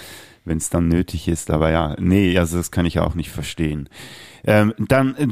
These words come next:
vielleicht noch so, ja, es ist ja schwierig, über diesen Film zu sprechen, ohne zu spoilern. Da, darum vielleicht mal ganz allgemein. Man hat da, wie wir schon gesagt haben, äh, Neve Campbell kommt nicht mehr vor. Das weiß man aber auch, wenn man, ähm,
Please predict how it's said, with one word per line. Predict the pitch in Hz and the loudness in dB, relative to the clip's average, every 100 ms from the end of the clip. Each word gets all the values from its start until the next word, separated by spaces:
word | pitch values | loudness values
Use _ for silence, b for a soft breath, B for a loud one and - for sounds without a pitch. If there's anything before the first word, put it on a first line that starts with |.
| 104 | -4
vielleicht | 95 123 123 127 | 0 4 4 4
noch | 139 127 | 2 0
so, | - 127 | 2 6
ja, | 120 127 120 | 6 6 4
es | 123 123 | 2 2
ist | 123 139 | 2 2
ja | 135 | 4
schwierig, | 123 - 135 151 120 | 2 2 2 2 0
über | 131 120 | 2 4
diesen | 120 123 | 4 2
Film | - 120 131 | 4 2 2
zu | - | -4
sprechen, | - 113 113 107 | -2 0 0 2
ohne | 101 139 147 | 4 4 2
zu | - | -6
spoilern. | - - 127 135 131 | -2 2 4 6 4
Da, | 123 120 117 - 104 | 4 4 2 -2 2
darum | 117 127 | 4 4
vielleicht | 110 110 117 - | 4 4 4 4
mal | 110 | 4
ganz | 113 120 - | 4 2 2
allgemein. | 131 151 147 135 135 139 B B B | 2 4 4 4 4 2 B B B
Man | 113 113 | 2 4
hat | 110 - | 2 4
da, | 113 110 110 104 | 4 6 4 2
wie | 104 117 110 | 4 4 6
wir | 107 | 4
schon | 98 104 | 4 2
gesagt | 92 107 - | 4 2 2
haben, | 104 104 95 | 2 4 4
äh, | 87 | 6
Neve | 92 101 | 4 2
Campbell | - 107 107 - | 2 2 4 2
kommt | 107 - 90 | 2 0 0
nicht | 113 127 - | 0 -2 0
mehr | 117 | 0
vor. | - 113 110 | 2 2 4
Das | 98 92 | 2 2
weiß | 95 113 | 0 2
man | 110 104 | 2 2
aber | 107 107 | 2 2
auch, | 101 101 | 0 2
wenn | 92 92 | 2 4
man, | 92 92 92 | 4 4 4
ähm, | 87 87 87 87 | 4 4 2 0